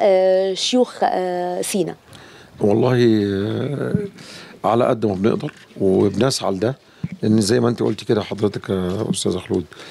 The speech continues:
Speaker 2: إحنا بنسعد بلقائهم، وفي نفس الوقت بنبقى دايما، آه، حاسين باللي بيدور في خلاجاتهم، آه، من، آه، مطالب مشروعة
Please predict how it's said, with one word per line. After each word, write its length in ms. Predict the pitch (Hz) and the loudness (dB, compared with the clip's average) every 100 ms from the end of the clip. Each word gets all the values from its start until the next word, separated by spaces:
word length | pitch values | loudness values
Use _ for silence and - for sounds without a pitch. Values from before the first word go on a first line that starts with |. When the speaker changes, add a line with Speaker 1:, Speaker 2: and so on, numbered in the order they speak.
| - - - | -20 -6 -2
Speaker 2:
إحنا 360 | 127 117 107 101 | 0 0 -2 0
بنسعد 460 | 98 123 - 95 | 0 0 0 -4
بلقائهم، 500 | 95 95 - - 135 180 - - - - | -4 -6 -2 0 0 -4 -10 -20 -20 -8
وفي 180 | 110 127 | -4 -2
نفس 240 | 151 - | -2 -2
الوقت 380 | 113 127 - - | 2 2 0 -4
بنبقى 300 | 110 107 113 | -4 -2 -2
دايما، 400 | 104 117 113 104 98 - - - - - | 0 2 2 -2 -6 -14 -20 -20 -20 -4
آه، 240 | 117 107 107 | 0 2 0
حاسين 560 | - 120 - 143 127 | -2 -2 0 2 4
باللي 260 | 104 95 95 | 2 0 0
بيدور 380 | 98 101 113 113 | 0 2 2 2
في 120 | 95 | -4
خلاجاتهم، 640 | - 98 95 104 101 101 - - - - - | -4 -2 0 -2 -2 -4 -6 -20 -20 -20 -8
آه، 680 | 104 104 101 101 107 107 117 | -2 0 0 0 0 -2 -2
من، 560 | 120 127 147 135 110 104 | 2 2 2 2 0 0
آه، 460 | 101 101 98 98 101 - - - - | 0 0 0 -2 -6 -14 -20 -10 -4
مطالب 540 | 110 131 135 123 113 | 0 2 2 0 -6
مشروعة 540 | 110 - 120 117 117 | -10 -2 0 2 0